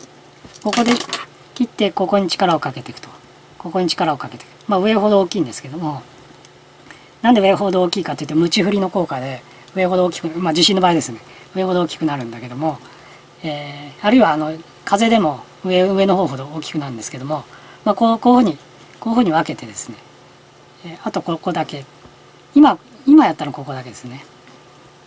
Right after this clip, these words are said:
というふうに分けてやりますね。あと、このモーメン-、曲げモーメント図は前にも言ったようにね、この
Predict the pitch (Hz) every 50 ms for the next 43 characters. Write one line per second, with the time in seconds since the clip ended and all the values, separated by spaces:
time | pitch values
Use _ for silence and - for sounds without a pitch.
0 | - - - 247 262 254 - 277 254 202 165 170 170 156 160 - 160 - 127 135
1 | 135 127 113 - - 113 - - - - - - - - 254 - - - 254 262
2 | 269 269 269 262 - - - - - - - - 240 254 294 294 302 302 285 254
3 | 247 254 254 262 285 285 294 302 294 294 294 285 302 302 247 208 185 190 190 196
4 | 220 220 220 196 180 175 160 160 156 151 - 170 165 165 208 240 - 214 185 165
5 | 139